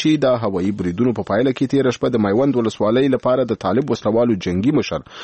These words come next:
ملا شریف الله له خپلو دوو نورو ملګرو سره یو ځای وژل شوی دی. وسلوالو طالبانو په دې اړه کومه تبصره نه ده کړې. اخوا په دایکنډي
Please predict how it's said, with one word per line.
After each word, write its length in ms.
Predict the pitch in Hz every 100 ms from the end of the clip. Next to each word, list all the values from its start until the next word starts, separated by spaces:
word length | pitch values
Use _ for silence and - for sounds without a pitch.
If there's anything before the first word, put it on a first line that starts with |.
| - - 135
ملا 180 | 127 95
شریف 240 | 98 95 113
الله 220 | 127 110
له 100 | -
خپلو 220 | 120 104
دوو 160 | 110 104 104
نورو 180 | 92 87
ملګرو 320 | 80 87 85
سره 160 | 78 71
یو 80 | 76 76
ځای 120 | 80 80
وژل 280 | 78 82 -
شوی 200 | 73 67
دی. 140 | 82
وسلوالو 400 | 90 127 123 110 110
طالبانو 360 | 107 117 143
په 220 | 147 101 80
دې 80 | 76
اړه 100 | 87 -
کومه 140 | 90 -
تبصره 380 | 90 - 98 87 69
نه 40 | -
ده 80 | - -
کړې. 180 | - - _ _ - - - - - - - 190
اخوا 160 | 202 185
په 180 | 185 175
دایکنډي 460 | 165 147 156 156